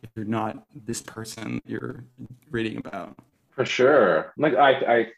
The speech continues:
Speaker 2: I completely agree. Like, I think at the top of, like, the literary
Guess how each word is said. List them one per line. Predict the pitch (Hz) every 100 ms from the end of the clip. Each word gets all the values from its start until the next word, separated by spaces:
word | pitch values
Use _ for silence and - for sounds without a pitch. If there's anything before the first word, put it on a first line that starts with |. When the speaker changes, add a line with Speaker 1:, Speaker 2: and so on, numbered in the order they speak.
| -
Speaker 2:
I | 113
completely | 113 104 107 135
agree. | 120 101 104
Like, | 92 95
I | 98
think | - 120 - _ -
at | 101 104 104 -
the |
top | 104 113 107 -
of, | 82 104 104
like, | 110 98
the | 104
literary | 98 104 104 104 104 101 101 104